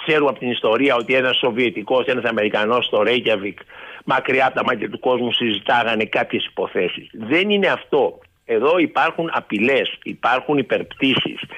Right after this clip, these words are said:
υπάρχει ένα bullying, υπάρχει δηλαδή έμπρακτη απέτηση.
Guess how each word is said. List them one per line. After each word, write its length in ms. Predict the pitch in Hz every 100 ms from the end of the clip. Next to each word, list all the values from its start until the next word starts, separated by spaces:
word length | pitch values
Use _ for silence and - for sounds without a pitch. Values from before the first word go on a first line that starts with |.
| - -
υπάρχει 640 | 135 98 127 135 113 135 151
ένα 420 | 135 143 147 110 101
bullying, 440 | 127 151 117 80 73 -
υπάρχει 580 | 123 - 123 135 - 131
δηλαδή 440 | 127 110 120 135
έμπρακτη 680 | - 147 156 147 139 - 143
απέτηση. 600 | 110 - 147 - 107 -